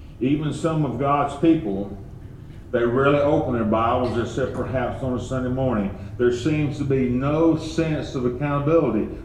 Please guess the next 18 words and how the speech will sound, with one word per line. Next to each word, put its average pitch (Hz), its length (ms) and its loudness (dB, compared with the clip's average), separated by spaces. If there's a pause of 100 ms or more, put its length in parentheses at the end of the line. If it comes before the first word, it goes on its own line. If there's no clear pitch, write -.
But 120 100 2
remember, 147 640 4
when 143 160 2
this 151 260 0
throne 175 340 0
is 107 100 -4
set 120 180 2
up, 104 260 2 (200)
you 123 100 0
see, 165 300 4
in 156 60 2
the 143 100 -2
Old 180 360 4
Testament, 190 520 2
there 139 160 2
was 127 160 0
the 135 100 2
altar. 139 600 2